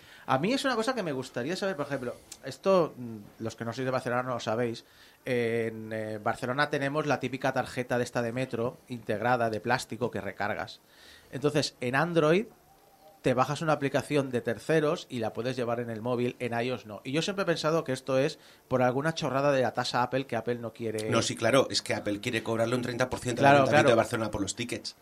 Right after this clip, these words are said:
Speaker 1: Claro, pero, pero no me cobra un veinte, un, no le cobra eso cuando cobro, cuando pago el ticket,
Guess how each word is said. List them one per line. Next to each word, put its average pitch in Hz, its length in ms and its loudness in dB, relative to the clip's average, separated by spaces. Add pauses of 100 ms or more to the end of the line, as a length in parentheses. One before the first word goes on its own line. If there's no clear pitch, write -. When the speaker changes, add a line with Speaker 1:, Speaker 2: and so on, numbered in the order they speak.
Speaker 1:
Claro, 165 460 10
pero, 147 320 8
pero 160 180 10
no 165 100 6
me 214 140 6
cobra 202 240 8
un 156 80 0
veinte, 147 320 -2
un, 156 280 -8
no 165 120 4
le 208 120 6
cobra 175 440 4
eso 135 340 0
cuando 123 280 0
cobro, 139 460 6 (140)
cuando 139 320 4
pago 147 320 8
el 131 120 2
ticket, 139 420 0